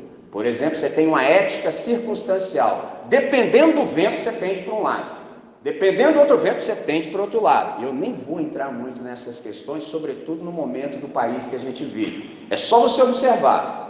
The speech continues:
O poder tá de um lado, tem um time de pessoas que tá daquele lado.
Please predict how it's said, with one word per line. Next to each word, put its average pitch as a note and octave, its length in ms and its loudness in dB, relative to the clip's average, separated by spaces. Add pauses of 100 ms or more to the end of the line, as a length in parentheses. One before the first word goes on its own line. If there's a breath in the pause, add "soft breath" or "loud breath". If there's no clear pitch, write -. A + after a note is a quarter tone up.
O - 40 -14
poder F#3+ 320 6
tá A3+ 100 6
de G3+ 100 0
um E3 80 4
lado, F3 320 2
tem G3+ 120 2
um A3+ 240 -2
time B3+ 320 -4
de - 80 -4
pessoas F#3+ 440 2
que - 80 -8
tá - 120 6
daquele G3 280 2
lado. C3+ 460 4